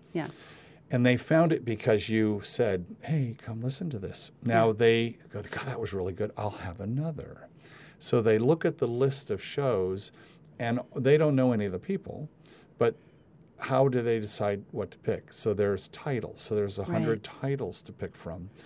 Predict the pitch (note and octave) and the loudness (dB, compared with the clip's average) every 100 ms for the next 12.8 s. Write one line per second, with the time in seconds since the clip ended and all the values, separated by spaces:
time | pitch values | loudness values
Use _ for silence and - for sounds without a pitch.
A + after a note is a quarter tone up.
0 | - - - - A#2 A#2 A#2 A2 G#2+ - | -20 -20 -14 -2 2 2 2 0 -2 -4
1 | G#2 G#2 F#2+ - F#2+ - F#2+ - F#2 F#2+ | -4 -2 -4 -6 -8 -8 -10 -6 -4 -4
2 | - - - G2 F#2 F2+ F2 F2+ _ _ | -8 -14 -14 -8 -4 -4 -4 -8 _ _
3 | G2+ F#2+ F#2 F2 G2+ - - F#2 F#2 F2+ | -6 -4 -4 -4 -8 -10 -10 -8 -6 -8
4 | F2 G#2 G2+ A2+ C#3+ C#3 G#2+ G2 F2+ F#2 | -8 -8 -4 0 2 0 -2 -4 -4 -6
5 | - - F2+ F2 - A2+ G#2 - - - | -6 -10 -10 -10 -10 -8 -8 -12 -18 -20
6 | _ - - F#3+ C4 B3+ D3 D3+ D3+ A#2 | _ -18 -10 -8 -6 -6 -6 -8 -2 2
7 | G#2 G2+ G2+ G#2+ G#2 G2+ G2+ - A2+ G#2+ | 4 2 -2 -4 -2 -2 -4 -2 0 0
8 | G#2 B2 C#3+ - A2 - G#2+ G#2 G2 G#2+ | 2 4 2 2 -6 -4 -6 -4 -8 -8
9 | G2 G#2 B2+ B2+ - F#2 F2+ F2+ - - | -6 -2 0 0 -2 -4 -2 -4 -8 -20
10 | - - - - A2 G2 G2+ A#2+ C3+ - | -20 -14 -8 -2 -2 -2 0 2 2 0
11 | F#2+ F2 - - - G2 - - F2 F2 | -8 -8 -12 -14 -4 -4 -4 -6 -8 -8
12 | F2+ F2 F2 - G2 F2+ F#2+ G#2 | -8 -10 -12 -14 -12 -8 -4 -4